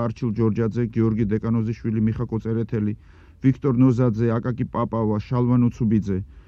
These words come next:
შალვა მესხიშვილი, გიორგი ლასხიშვილი, სამსონ ფირცხალავა და მრავალი სხვა, რომელთა შესახებ შესაძლოა არც კი ვიცოდით, რომ ისინი სოციალისტ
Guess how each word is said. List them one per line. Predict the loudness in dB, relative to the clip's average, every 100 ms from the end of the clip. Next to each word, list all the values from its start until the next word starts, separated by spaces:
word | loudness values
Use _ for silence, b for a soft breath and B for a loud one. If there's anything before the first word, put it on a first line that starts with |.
| b b
შალვა | -4 0 2 4
მესხიშვილი, | 4 2 0 -2 0 0 0 4
გიორგი | 6 6 6 2
ლასხიშვილი, | 0 -2 -4 -2 0 0 -4 b b b b -2
სამსონ | 2 2 2 0
ფირცხალავა | 0 -2 -2 0 2
და | 2 4
მრავალი | 4 4 2 0
სხვა, | -2 -2 -2 -2 b b b b 4
რომელთა | 4 4 0 -2
შესახებ | -4 -4 -4 -6 -6 -16
შესაძლოა | -4 -2 -2 -2 0 0 0
არც | -2 -4
კი | -2
ვიცოდით, | -2 0 -2 -2 -6 -14 b b b
რომ | 0 2 2
ისინი | 0 2 2 0
სოციალისტ | -4 -6 -2 -2 -2